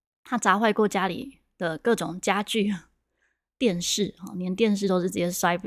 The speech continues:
摔坏，然后钢琴的椅子，<laughs> 还有楼梯。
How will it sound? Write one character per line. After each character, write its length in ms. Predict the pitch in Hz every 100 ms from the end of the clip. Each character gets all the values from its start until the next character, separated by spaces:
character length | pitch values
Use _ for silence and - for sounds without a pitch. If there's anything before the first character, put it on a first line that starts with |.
| - -
摔 280 | - 185
坏， 340 | 190 - - - _ _ _ _ _ -
然 160 | 180
后 240 | 190 208 180
钢 200 | 240 277
琴 160 | 247
的 120 | 208
椅 160 | 185 165
子， 380 | - 208 185 196 _ _
<laughs> 220 | _ _
还 360 | 277 262 - 196
有 100 | 180
楼 220 | 180 175
梯。 420 | - 190 180